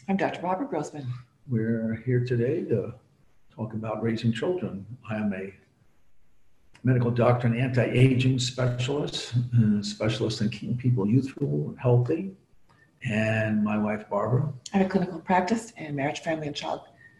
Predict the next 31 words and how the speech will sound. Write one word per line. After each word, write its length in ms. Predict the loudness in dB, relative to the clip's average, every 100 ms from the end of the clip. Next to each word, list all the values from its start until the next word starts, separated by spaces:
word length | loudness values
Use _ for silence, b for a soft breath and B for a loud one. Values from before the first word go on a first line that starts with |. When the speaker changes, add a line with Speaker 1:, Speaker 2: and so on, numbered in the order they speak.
| b -12
Speaker 1:
um, 340 | -8 -8 -8
therapy. 360 | -2 -2 -2 -12 -20 _ -20 _ _ _ b b b b 4
Speaker 2:
And 220 | 8 10
we're 100 | 8
the 140 | 8
authors 380 | 6 6 2 0
of 300 | -2 -4 0
The 120 | 4
Marriage 640 | 6 6 8 6 6 0 -8
Map, 360 | -6 -6 -10 _ _ _ -20 -20 -20 _ _ _ -20 -20 _ _ _ _ _ _ _ _ _ _ _ _ _ -16 -14
uh, 60 | -14 -18 -18 -14
The 200 | -4 -2
Road 460 | 2 4 6 4 4
to 160 | 0
Transforming 500 | 2 0 4 4 6
Your 100 | 4
Marriage 380 | 0 0 0 -2
from 360 | 2 2 0 -6 _ _
Ordeal 580 | -6 -2 2 2 2 0
to 200 | -2 -4
Adventure. 520 | -2 -2 -4 -6 -18 -20 _ _ b b b -4
So 120 | 6
now 220 | 6 6
we're 140 | 0 -2
gonna 100 | -2
talk 280 | -2 0
about 360 | 0 0 0 2
raising 400 | 2 4 2 0
children, 580 | 0 -4 -4 -12 -16 -18 _
which 240 | -14 -10 -4
is 420 | -2 -2 -6